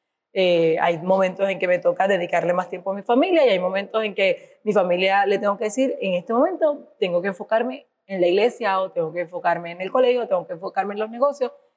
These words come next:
y nuestra cultura de familia permite que eso pase y hasta el día de hoy no nos ha, ¿verdad?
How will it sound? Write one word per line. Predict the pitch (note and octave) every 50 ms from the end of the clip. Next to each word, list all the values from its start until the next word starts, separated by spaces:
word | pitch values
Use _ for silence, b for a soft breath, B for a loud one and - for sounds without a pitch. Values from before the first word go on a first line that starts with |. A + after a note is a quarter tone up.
| _ _ _ _
y | - B3 A#3 A#3 A3 - - - _ _ _ _ _ _ -
nuestra | A3+ A3+ A#3 A3+ A3+ A3+ - A#3 G#3+ G#3+
cultura | A3 G#3+ G#3 G3+ F#3 F3+ _ _ - G#3+ G#3+ A3
de | A3+ A#3+ A#3+
familia | - C4 B3+ B3+ B3+ C4 B3 A#3+ G#3 -
permite | - G3+ F#3 F3+ F3+ F3+ F3+ F3+ - G3+ -
que | - G#3
eso | G3 - G#3 G#3
pase | - A3 G#3+ G3+ G3 A3 G#3
y | F#3+
hasta | E3+ E3+ E3 - F3
el | E3+ D#3+
día | D#3 D#3+ D#3
de | D#3+ F3 F#3 F3+
hoy | F3+ F3+ E3+ D#3+ E3+ - - - - _ _ _ _ _ _ _ _ _ _ _
no | - F#3 F3 E3 D#3+
nos | D#3 D#3 D#3
ha, | F3+ E3 D#3
¿verdad? | D3+ D3+ D#3 D#3+ D#3+ E3 F3 F#3